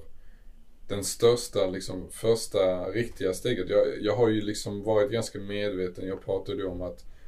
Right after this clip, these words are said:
jag insåg den här dualismen hos mig själv redan när jag var typ elva, tolv år gammal, liksom. Så jag fattar liksom att jag, jag är lite utanför och så här, men det var inte på den nivån liksom att jag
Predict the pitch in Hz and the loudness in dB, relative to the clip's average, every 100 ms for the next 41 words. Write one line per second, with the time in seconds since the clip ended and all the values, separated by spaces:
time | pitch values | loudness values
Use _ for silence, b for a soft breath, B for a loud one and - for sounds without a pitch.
0 | b - 98 101 - 90 87 95 95 95 | b -8 -6 -4 -4 -4 -4 -2 -2 -2
1 | 98 95 92 104 - 95 90 92 92 - | 0 0 0 -2 -4 -6 -8 -8 -12 -8
2 | 92 104 98 - 95 87 92 95 92 90 | -6 -4 -4 0 -2 -2 -2 -2 -2 -4
3 | 87 90 - 92 90 87 - 95 90 87 | -6 -6 -8 -4 -2 -4 -6 -6 -4 -6
4 | 87 101 101 90 - - - - - - | -4 -4 -4 -6 -10 -12 -14 -10 -6 -6
5 | - 104 - - - 87 - 87 85 - | -2 -2 -2 -6 -8 -8 -8 -10 -12 -12
6 | - b b b b b b b - - | -14 b b b b b b b -18 -18
7 | - - - - - 101 98 90 87 101 | -16 -16 -14 -14 -8 2 4 4 4 4
8 | 101 107 107 101 110 - 95 90 101 87 | 4 2 0 0 0 0 0 0 0 0
9 | 98 113 95 98 101 113 - 110 107 101 | 0 -2 -2 0 0 0 -2 0 0 0
10 | 101 104 92 90 95 92 98 95 90 | 0 0 0 -2 -4 -4 2 4 4